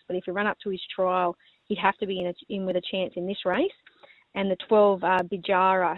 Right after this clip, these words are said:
she's a filly also from the Cody Morgan yard. She's been the runner-up of past three, all in, um, Sky Two company. She's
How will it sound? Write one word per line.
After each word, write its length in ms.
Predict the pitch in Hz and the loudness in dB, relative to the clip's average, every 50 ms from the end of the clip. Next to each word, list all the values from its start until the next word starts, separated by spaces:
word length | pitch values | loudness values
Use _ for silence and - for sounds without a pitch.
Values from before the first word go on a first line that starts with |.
| - - | -6 -12
she's 120 | 208 180 | -10 -10
a 60 | 190 - | -12 -8
filly 200 | - 196 190 185 | -6 -4 -2 -2
also 260 | 180 180 185 - 196 185 - | -2 -2 -2 -2 -6 -6 -4
from 120 | 185 185 | -6 -8
the 80 | 185 185 | -8 -10
Cody 320 | - - 190 185 190 185 | -6 -2 -2 -2 -2 -2
Morgan 360 | 185 185 185 185 180 190 180 | -4 -2 -4 -2 -2 -4 -4
yard. 340 | 180 185 180 175 175 175 175 - _ _ _ _ | -4 -4 -2 -2 -2 -4 -6 -8 _ _ _ _
She's 200 | - - 202 180 | -10 -10 -6 -2
been 180 | - 185 190 185 | -2 0 0 0
the 80 | 180 | -2
runner-up 380 | 175 180 180 180 175 175 - - | -2 -2 -2 -2 -2 -4 -4 -6
of 80 | 170 | -10
past 280 | - - 175 175 170 - - - | -6 -2 -2 -2 -2 -4 -10 -8
three, 300 | - 185 185 175 175 170 - _ _ _ _ _ | -2 0 2 2 0 -2 -8 _ _ _ _ _
all 260 | 190 202 196 190 185 | 0 0 2 2 0
in, 380 | - - 190 190 185 185 180 175 | -2 -4 -6 -8 -8 -8 -6 -4
um, 340 | 175 180 175 175 175 170 - _ _ _ _ _ - - - | -4 -2 -2 -4 -4 -8 -10 _ _ _ _ _ -20 -20 -2
Sky 240 | - 202 190 185 - - - 208 | 2 2 2 2 0 -2 -4 -4
Two 80 | 214 - - | -4 -2 -2
company. 380 | - 208 214 - 240 277 381 480 - _ - _ - _ - - | -2 -2 -2 -2 -2 0 0 -2 -4 _ -20 _ -20 _ -14 -14
She's 120 | 196 180 | -12 -12